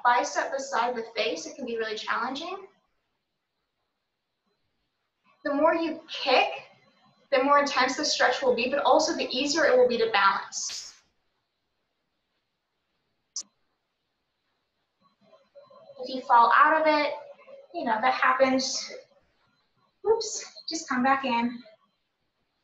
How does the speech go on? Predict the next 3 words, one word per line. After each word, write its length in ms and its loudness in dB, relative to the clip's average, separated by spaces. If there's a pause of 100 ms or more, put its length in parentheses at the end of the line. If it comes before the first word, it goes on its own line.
(4000)
One 420 0
more 140 2
inhale. 720 -6